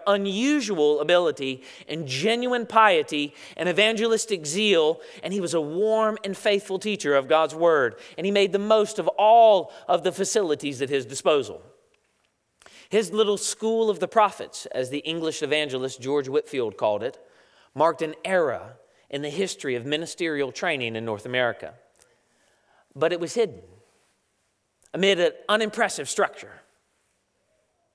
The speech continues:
No one could see what it truly was and what it would become and what was actually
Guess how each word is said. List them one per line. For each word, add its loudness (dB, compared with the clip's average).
No 6
one 0
could -2
see 0
what 4
it -8
truly -2
was 6
and -6
what 2
it -8
would 0
become 0
and -2
what 0
was -4
actually 0